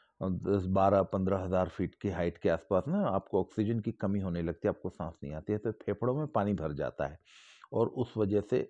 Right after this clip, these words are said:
अ, मृत्यु हो जाती है। ये एक्यूट माउंटेन सिकनेस का एक अगला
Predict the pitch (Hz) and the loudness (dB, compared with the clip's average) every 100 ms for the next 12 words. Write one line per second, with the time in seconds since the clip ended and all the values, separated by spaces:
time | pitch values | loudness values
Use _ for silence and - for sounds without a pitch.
0 | _ _ _ _ _ 95 92 90 85 85 | _ _ _ _ _ -2 0 0 -2 -6
1 | 82 _ _ _ _ _ _ _ _ _ | -10 _ _ _ _ _ _ _ _ _
2 | - 101 - 107 87 87 82 - 80 101 | -6 -6 0 -2 0 0 -2 -4 -2 2
3 | 120 110 - 127 123 117 110 123 123 - | 2 2 0 0 2 0 0 0 -2 -2
4 | 113 113 117 - 139 175 - 123 104 92 | -2 -2 -2 0 2 2 0 -2 -2 4
5 | 98 | 4